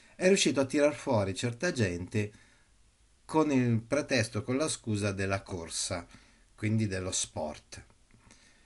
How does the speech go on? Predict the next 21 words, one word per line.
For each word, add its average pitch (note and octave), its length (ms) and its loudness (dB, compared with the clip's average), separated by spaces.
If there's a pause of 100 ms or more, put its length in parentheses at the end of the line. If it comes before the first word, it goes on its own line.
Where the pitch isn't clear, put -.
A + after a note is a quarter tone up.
(140)
Però D#3 400 4 (180)
nel, B2 400 2
il C3+ 100 2
romanzo D#3 440 0
non A2+ 180 4
è A2+ 120 4
autobiografico F2 1160 -10 (120)
e B2 140 -8
quindi G2+ 500 -6
è G2 340 -6
un'opera F#2+ 400 -8
di F2+ 100 -8
fantasia, E2+ 680 -8
come E2 240 -12
vedremo. D2 440 -16 (1400)
Una B2+ 120 4
storia D#3 300 4
vera D#3 220 4
di B2 100 2
graffitari A#2 540 2
romani, G#2 640 -2